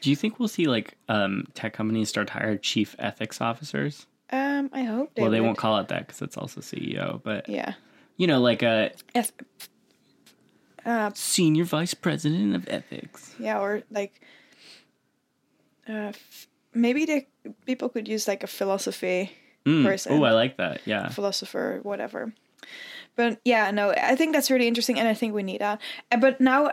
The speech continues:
Speaker 2: I'm thinking about what I just said. I think it's not, what I said is not right, because actually, I think critical thinking should be definitely taught,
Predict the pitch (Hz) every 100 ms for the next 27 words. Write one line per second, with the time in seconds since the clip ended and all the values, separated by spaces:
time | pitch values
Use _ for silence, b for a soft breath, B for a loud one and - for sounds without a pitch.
0 | - 240 247 233 247 240 262 233 214 208
1 | 208 202 208 196 - 202 208 214 B B
2 | B B 226 233 233 247 - 214 - 208
3 | 208 208 202 202 214 214 214 220 208 202
4 | 220 208 202 190 - - _ - 214 214
5 | - 202 196 208 b b b b - 208
6 | 196 196 190 - _ _ _ - 214 214
7 | 208 196 196 196 196 190 202 - 196 185
8 | - _ _ _ _ _ _ _ _ _
9 | _ _ _ _ _ _ _ _ _ _
10 | _ _ _ _ _ _ _ - 202 202
11 | 208 202 180 196 190 190 185 -